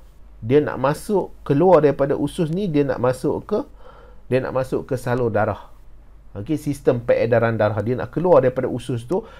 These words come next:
dia nak masuk ke dalam sistem peredaran darah supaya dia dapat dihantar pergi ke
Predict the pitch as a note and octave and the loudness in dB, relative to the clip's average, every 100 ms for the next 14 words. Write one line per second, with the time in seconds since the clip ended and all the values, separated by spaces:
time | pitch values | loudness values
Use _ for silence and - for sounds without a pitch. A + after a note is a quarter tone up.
0 | - A#2+ B2+ - C3 - C3 B2 A#2+ A#2 | -6 -2 -2 -2 -4 -4 0 2 0 -4
1 | C3 - B2 - D#2+ A2 A2+ A#2 A2 E3 | -6 -2 -2 0 -2 0 0 2 0 -2
2 | D#3 D3+ D3 D3+ C#3+ D3 C#3 C3+ A#2+ C3+ | -6 -2 2 2 2 2 4 2 2 0
3 | B2+ C#3 D3 D3+ B2+ B2+ C3 B2+ | -2 -2 0 2 2 0 -2 -4